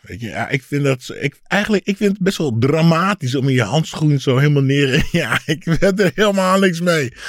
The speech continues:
Weet je, ik, ik vond, oh, bij Ho-, José, eh, José, die, die stopt gewoon zo, gewoon. En klaar. Weet je? Of maak een afspraak, dit is mijn laatste partij en, hè, iedereen ziet, het is mijn laatste partij. Doei.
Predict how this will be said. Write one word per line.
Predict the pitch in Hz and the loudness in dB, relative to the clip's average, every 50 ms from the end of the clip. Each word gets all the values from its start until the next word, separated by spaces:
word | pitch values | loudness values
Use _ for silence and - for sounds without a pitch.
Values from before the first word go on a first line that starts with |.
| - - - - - | -12 -12 -14 -18 -4
Weet | - 131 156 175 | -2 0 0 0
je, | 180 185 | 0 -2
ik, | 180 185 - | -4 -4 -4
ik | 185 127 143 156 156 196 - | -6 -6 -6 -2 -2 -4 -2
vond, | - 175 160 143 - - | 0 0 0 0 -2 -4
oh, | _ 135 131 127 | _ -4 -4 -2
bij | 135 135 135 | 0 0 0
Ho-, | 131 139 135 - - | 0 0 -4 -2 -2
José, | 143 139 139 - | -2 -2 -2 -2
eh, | - 131 | -4 0
José, | 131 127 123 135 131 127 - 165 151 139 127 123 | 0 2 2 2 0 0 0 2 2 2 2 2
die, | 123 127 131 127 | 0 -2 -4 -2
die | 123 113 107 | -4 -4 -4
stopt | - - - - - - | -2 -2 -2 -2 -2 0
gewoon | 147 135 110 104 | 0 2 2 0
zo, | 95 - | -2 -4
gewoon. | - - - 110 98 92 117 160 233 - - _ _ _ _ _ _ _ - - - - - | -8 -8 -6 -6 -4 -4 -4 -4 -4 -6 -10 _ _ _ _ _ _ _ -20 -20 -20 -16 -8
En | - 156 | -6 -6
klaar. | - - 196 190 175 131 95 - - - - - - - _ _ _ _ | -2 0 0 2 2 0 -2 -6 -12 -20 -20 -20 -20 -20 _ _ _ _
Weet | - 123 131 139 | -2 -2 -2 0
je? | 175 190 196 - - - - | 0 -2 -4 -4 -10 -14 -2
Of | - 180 185 175 - - - - _ _ _ | 0 0 0 0 -4 -12 -20 -20 _ _ _
maak | - 135 156 143 147 147 | -4 -4 -2 -2 -2 -4
een | 160 - | -6 -8
afspraak, | - 127 139 - - - 139 131 113 113 120 - _ _ | -8 -8 -8 -8 -8 -8 -8 -8 -8 -8 -10 -12 _ _
dit | - 117 | -16 -12
is | 117 - - | -12 -10 -8
mijn | 123 110 | -8 -6
laatste | 113 120 117 113 113 - - | -4 -4 -4 -4 -4 -6 -10
partij | - 110 - - 107 104 117 113 110 - | -12 -12 -10 -8 -8 -6 -6 -6 -8 -10
en, | - 95 104 107 107 107 104 98 | -12 -14 -12 -10 -10 -10 -10 -8
hè, | 98 107 123 131 | -8 -8 -8 -8
iedereen | - 113 117 127 113 110 113 | -10 -8 -6 -4 -4 -4 -6
ziet, | - 143 135 - | -8 -10 -12 -12
het | - _ | -14 _
is | 113 117 | -10 -8
mijn | 127 117 110 | -6 -6 -6
laatste | 110 110 113 113 | -6 -8 -8 -10
partij. | - 107 _ 110 107 107 110 110 110 107 104 - - - - _ _ _ _ - - _ _ _ _ _ _ _ | -10 -16 _ -16 -14 -12 -12 -10 -10 -12 -12 -14 -16 -18 -18 _ _ _ _ -14 -14 _ _ _ _ _ _ _
Doei. | 90 107 117 147 170 220 | -2 0 2 2 2 -2